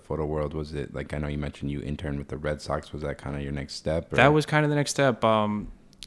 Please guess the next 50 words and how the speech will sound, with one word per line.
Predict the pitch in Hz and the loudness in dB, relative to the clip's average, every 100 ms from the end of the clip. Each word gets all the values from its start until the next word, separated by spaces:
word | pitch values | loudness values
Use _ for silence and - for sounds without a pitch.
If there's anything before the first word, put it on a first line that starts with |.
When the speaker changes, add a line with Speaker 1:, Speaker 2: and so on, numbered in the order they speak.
| - | -18
Speaker 2:
he, | - - 120 117 117 117 | -14 -4 2 4 4 6
uh, | 113 110 110 107 104 - _ _ - - _ _ - - - - | 6 4 4 2 0 -8 _ _ -20 -20 _ _ -20 -20 -20 0
I | 117 | 4
was | 117 117 | 4 2
just | 113 - | 0 4
working | 123 117 113 | 6 6 4
a | |
couple | 107 117 | 4 2
part-time | 110 110 107 117 107 | 4 4 4 2 4
jobs | 110 107 | 4 4
in | 113 | 2
Indiana. | 110 107 107 110 120 120 117 - | 2 2 2 4 4 4 0 -6
Um, | - 104 101 | -6 -4 -2
I | 101 | -2
applied | 101 - 107 107 | -2 0 2 2
to | - | 0
the | 104 | 0
Red | 104 | 0
Sox | - 104 104 | 0 0 0
internship, | - 107 113 110 107 - 120 117 - - - - - - | -4 -4 -2 -2 -2 -2 -2 -4 -12 -20 -20 -20 -20 -8
and, | 110 104 101 101 101 101 | -4 -2 -2 -2 -2 -2
uh, | 104 98 101 | -2 -2 -2
they | 101 101 | -2 -2
got | 101 101 | 0 -2
in | 101 | -2
touch | - 107 | -2 -2
with | 117 - | -2 0
me. | 120 | 2
I | |
was | 120 | 2
kinda | - 147 | 4 4
pursuing | 135 - 139 | 4 4 6
some | 123 127 | 6 4
stories | - 120 117 | 8 6 8
here | 120 | 6
and | 113 | 6
there | 113 | 6
on | 110 | 6
the | 107 | 4
side | - 104 104 107 | 4 4 4 2
just | 107 107 - | 0 -4 -2
to | 110 104 | 0 0
stay | - 110 104 | 0 0 0
busy, | 101 98 101 | 0 -2 -4
'cause | 101 | -4
that, | 98 95 | -6 -8
that's | 101 - | -8 -2
another | 104 101 | 0 2
thing | 101 101 98 | 0 -2 -4
is, | 98 92 | -6 -10